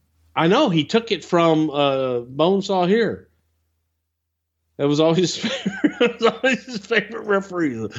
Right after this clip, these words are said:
Oh, I want him to be mem-, memorialized in Spider-Man. Yeah. That's why he did the job for Spidey. She loved the shot only of Hogan's finger, and then it goes out of the shot there a little bit.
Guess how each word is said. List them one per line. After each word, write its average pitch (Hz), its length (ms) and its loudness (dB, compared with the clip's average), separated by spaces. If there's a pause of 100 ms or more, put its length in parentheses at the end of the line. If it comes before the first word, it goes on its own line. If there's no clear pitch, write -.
(160)
Oh, 135 520 2
I 98 40 -2
want 120 280 2
him 165 160 0
to 135 60 0
be 107 180 -2
mem-, 101 480 -2
memorialized 104 1080 2
in 104 160 -2
Spider-Man. 80 840 -2
Yeah. 92 320 0 (2250)
That's - 180 2
why 143 180 6
he 139 60 4
did 147 180 4
the 143 60 -4
job 156 320 4
for 160 100 -6
Spidey. 160 540 2 (2750)
She - 140 -12
loved 120 240 2
the 113 80 -2
shot 117 420 2
only 113 220 0
of 107 80 2
Hogan's 113 400 0
finger, 113 400 2
and 104 100 -2
then 98 80 -2
it 98 60 -2
goes 98 200 -2
out 98 160 2
of 101 60 0
the 98 80 0
shot 95 300 2
there 98 140 2
a 98 40 4
little 98 180 2
bit. 104 300 4